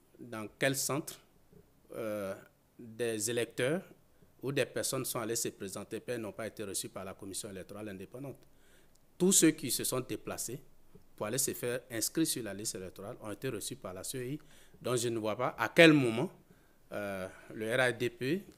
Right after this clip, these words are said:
euh, peut faire une pression sur la commission électorale indépendante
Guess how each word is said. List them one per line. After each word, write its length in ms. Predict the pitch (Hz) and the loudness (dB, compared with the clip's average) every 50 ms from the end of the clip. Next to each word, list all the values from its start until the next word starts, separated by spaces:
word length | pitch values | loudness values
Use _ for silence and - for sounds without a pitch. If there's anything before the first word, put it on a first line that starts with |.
| - - | -12 -10
euh, 140 | 117 107 | -8 -8
peut 200 | 101 - - 135 | -8 -6 -6 -6
faire 180 | 135 - 131 120 | -4 -2 0 0
une 100 | 127 131 | 0 -2
pression 500 | 135 - 131 107 - - - 123 143 170 - - - - - - - - | -2 -4 -4 -4 -2 -2 -2 -2 -4 -4 -6 -12 -20 -20 -20 -20 -16 -8
sur 220 | - - - 139 | -4 -2 0 2
la 100 | 120 104 | 0 0
commission 360 | - - 117 113 104 - 135 127 | -2 -2 -4 -2 -2 -2 0 0
électorale 420 | 113 107 98 95 104 101 110 110 | -2 -4 -4 -6 -6 -4 -4 -4
indépendante 540 | 104 101 98 92 - 92 95 104 123 151 | -4 -4 -6 -6 -8 -8 -6 -6 -6 -8